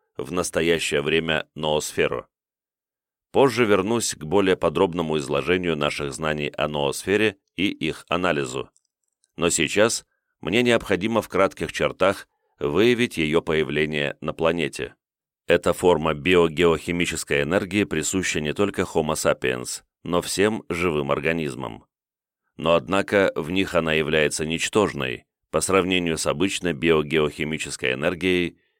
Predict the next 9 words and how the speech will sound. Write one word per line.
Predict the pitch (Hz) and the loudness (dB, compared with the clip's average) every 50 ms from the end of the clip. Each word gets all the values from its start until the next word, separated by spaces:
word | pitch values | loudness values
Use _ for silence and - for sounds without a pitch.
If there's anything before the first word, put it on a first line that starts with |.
| _ | _
и | - - 101 | -2 2 2
едва | 117 113 95 95 107 107 | 2 4 4 4 4 4
заметно | 87 90 85 76 78 92 107 - 107 104 | 4 2 0 0 0 0 0 0 -2 -2
сказывается | 98 - - 78 82 92 80 85 87 87 87 82 - 85 78 | -2 0 0 2 2 2 2 0 0 0 0 0 -2 -4 -6
в | 69 65 | -4 -2
балансе | 64 73 73 76 73 73 71 - - 71 | 0 2 2 2 2 0 -2 -6 -8 -6
природы, | - - 69 67 73 90 90 90 98 95 87 _ _ _ _ _ _ _ _ _ | -4 -2 0 2 2 2 2 2 0 0 0 _ _ _ _ _ _ _ _ _
и | - - | -6 -6
то | - - 98 107 113 110 | -2 0 2 2 2 2